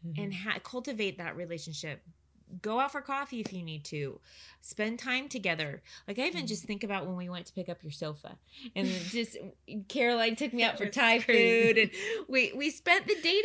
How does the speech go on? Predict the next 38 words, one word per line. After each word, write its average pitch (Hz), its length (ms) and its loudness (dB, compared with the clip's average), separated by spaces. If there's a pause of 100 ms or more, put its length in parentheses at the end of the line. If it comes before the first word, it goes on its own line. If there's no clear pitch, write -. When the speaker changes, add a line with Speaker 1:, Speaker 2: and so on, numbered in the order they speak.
Speaker 2:
together, 240 300 8
Speaker 1:
We 202 80 10
did. 214 100 4
Speaker 2:
driving 277 320 10
around, 269 320 8
picking 302 260 0
up 285 160 0
furniture, 302 500 4
dresser 233 420 4
over 254 160 2
here. 277 280 4
And 196 340 0
s-, - 360 -6
we 196 80 0
had 202 100 2
a 196 40 0
crying 214 340 8
baby 233 320 2
in 220 80 0
the 214 60 -2
car 220 240 8
part 214 260 6
of 202 100 -4
the - 0 -
time, 220 240 4
bless 196 240 0
her 196 80 2
heart. 208 320 4 (360)
She 285 140 6
was 247 100 6
Speaker 1:
<laughs> - 0 -
Speaker 2:
trying 269 200 10
to 254 80 6
help 208 220 6
Xander 208 360 4
in 214 60 2
the 214 80 0
back. 226 320 0